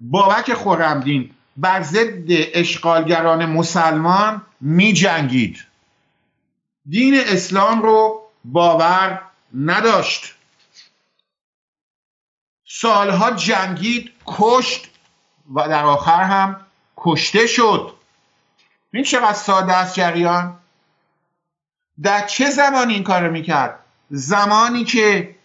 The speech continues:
معتصم‌ها و اراذل و اوباش دیگری به نام خلیفه حکمرانی می‌کردن بر ایران، زمانی که ایرانی خوار شده بود، زمانی که خزینی‌ها، همین شاعری که خوندم، یه مثالش،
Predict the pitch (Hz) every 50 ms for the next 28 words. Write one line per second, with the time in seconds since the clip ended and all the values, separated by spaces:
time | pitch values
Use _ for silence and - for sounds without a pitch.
0 | _ _ - 185 226 226 220 196 202 185 190 190 180 180 - 196 190 180 185 170
1 | 185 208 220 208 190 156 - - - _ - 143 180 185 180 190 185 190 196 190
2 | 175 143 185 190 196 190 185 185 175 180 196 214 220 - 233 202 190 180 160 196
3 | 190 196 220 220 202 180 180 190 208 220 208 - - 190 175 160 170 170 160 -
4 | - 202 208 208 190 151 - - _ _ _ _ - 170 180 180 175 175 170 175
5 | 185 180 180 185 214 240 254 233 - 233 196 185 170 160 156 143 139 135 127 113
6 | 107 104 95 98 101 90 90 - _ _ _ - - - 147 139 135 196 202 196
7 | 202 214 226 233 247 233 233 247 240 226 214 196 196 196 196 226 233 226 - -
8 | - 196 202 220 240 247 247 - - 240 226 208 196 180 165 147 117 - - -
9 | _ _ _ _ _ _ _ _ _ _ _ _ - 147 135 151 214 208 208 226
10 | 233 254 262 247 - 240 233 - - - 208 202 208 175 165 202 202 196 196 196
11 | 196 190 190 180 214 233 240 233 214 202 214 220 233 240 - - - 208 190 190
12 | 190 208 220 - 233 220 - 185 185 175 170 180 180 170 160 139 110 95 - _
13 | _ _ _ _ _ _ _ _ _ _ _ _ _ - 143 180 190 190 180 180
14 | - 185 180 185 175 147 120 110 - - -